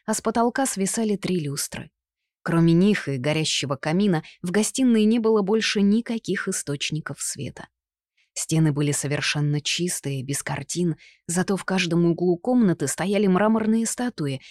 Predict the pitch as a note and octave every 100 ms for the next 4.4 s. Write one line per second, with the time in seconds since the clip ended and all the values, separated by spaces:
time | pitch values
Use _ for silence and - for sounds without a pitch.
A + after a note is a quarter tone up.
0 | - F3 D#3+ D3 D3 D3 C#3+ - D3+ C#3
1 | - D3 D3 C#3 D#3 C#3+ D3 C#3+ C#3+ -
2 | C#3+ - - G#3+ D#3+ C3+ - - - D#3
3 | F3 F#3 - F3 D#3+ D3 D3+ - D3+ -
4 | - C#3 - -